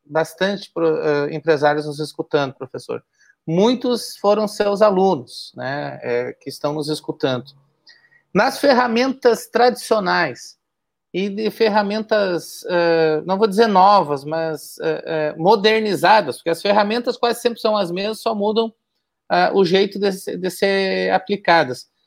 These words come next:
Qual que o senhor recomenda, <coughs> qual que o senhor indica,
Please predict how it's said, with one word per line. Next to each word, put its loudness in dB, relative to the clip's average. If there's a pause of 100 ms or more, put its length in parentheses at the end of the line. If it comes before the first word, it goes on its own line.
(240)
Qual 6
que -8
o -4
senhor 2
recomenda, 2 (140)
<coughs> -20
qual 2
que -20
o -20
senhor 0
indica, 0